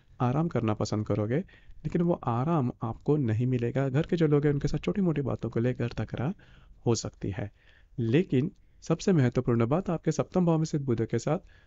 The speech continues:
आप ही के राशि में स्थित जो नेपच्यून है, वह प्रतियोग करने जा रहा है। तो आने वाले दो से तीन दिनों में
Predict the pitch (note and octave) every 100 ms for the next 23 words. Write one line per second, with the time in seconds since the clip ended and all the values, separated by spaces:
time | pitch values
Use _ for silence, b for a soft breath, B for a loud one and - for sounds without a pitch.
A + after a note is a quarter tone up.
0 | b - - G3+ G3 D3 B2 C3 B2+ -
1 | B2+ _ - - - D#3 A#2+ - A#2+ C3
2 | A#2+ - A#2+ A#2+ C#3+ - b b - B2
3 | E3+ - B2+ A#2 A2+ G#2 G#2+ - G#2+ G#2
4 | D#3 F3 A2+ A2 G#2+ A2+ A#2 C#3+ D3 C3+
5 | C3+ C#3+ C#3+ C#3 C#3 D3 D3